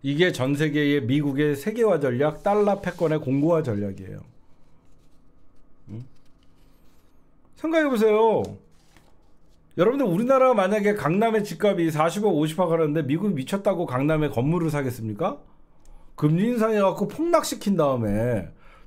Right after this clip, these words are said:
똥값 되면 미국의 자본들 들어와갖고, 어? 다 주워 먹으면 미국들 엄-, 엄청난 남는 장사잖아요. 그게 바로 론스타예요.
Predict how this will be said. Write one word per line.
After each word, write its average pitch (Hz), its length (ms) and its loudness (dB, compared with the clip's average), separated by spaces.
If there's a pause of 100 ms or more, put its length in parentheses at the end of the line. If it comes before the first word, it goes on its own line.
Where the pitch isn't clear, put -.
똥값 311 420 0
되면 220 320 2
미국의 175 340 -2
자본들 156 420 -2
들어와갖고, 143 920 0
어? 214 240 -6 (500)
다 - 120 -10 (240)
주워 165 260 0
먹으면 117 720 0 (420)
미국들 277 360 2
엄-, 214 300 0 (100)
엄청난 262 560 0
남는 208 380 2
장사잖아요. 117 640 0
그게 226 220 -2
바로 185 260 2
론스타예요. 113 920 -4